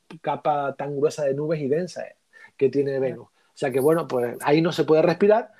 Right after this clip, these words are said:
Speaker 1: en Venus, pero por lo menos meteoritos no te
Speaker 2: Eh,
Speaker 1: caen.
Speaker 2: por lo menos no caen. Bueno,
Speaker 1: <laughs>
Speaker 2: pues, bueno, saberlo porque nunca se sabe. Ya de aquí a unos cuantos años lo que podemos hacer todavía es un misterio. Y bien por lo de Marte, porque imagino que también los científicos lo utilizarán, pues,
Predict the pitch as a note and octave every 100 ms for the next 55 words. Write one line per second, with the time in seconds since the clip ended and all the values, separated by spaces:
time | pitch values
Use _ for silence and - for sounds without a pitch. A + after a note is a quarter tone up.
0 | _ D3+ D#3+ G3+ A#3 D#3+ D3 C#3+ D3 F3
1 | F#3 E3 E3 G3+ G3+ D3+ - - G#2 -
2 | F3+ F#3 G3+ G#3+ E3+ E3 D#3+ E3+ E3 G3+
3 | F#3 G3 - G3 F#3+ G3+ - G3 - -
4 | - G3 G3 A3 A#3+ G3 G3 F#3 F3 -
5 | D#3 E3 E3 E3+ F3 E3+ G3 G3 F#3 F#3+
6 | F3 F3 F#3 G#3 A3+ A#3+ _ - - F#3+
7 | F3+ F#3 F#3 G3+ G3 F3+ - G#3+ A#3+ A3
8 | G3 F#3+ G3+ G#3 G#3 - G#3+ F#3+ E3+ -
9 | - _ G#3+ F#3+ G3+ G#3+ A3+ A3 G#3+ G#3+
10 | G#3 G#3 G#3+ G#3+ A3 C4+ A3+ G#3 F3+ E3+
11 | - F#3+ F#3+ F#3+ F#3+ F#3 F#3+ G3 G3 F#3
12 | G3 G3+ G#3 A3 _ - - G3+ F#3 F#3
13 | F#3 F3+ F#3 G3+ F#3 E3+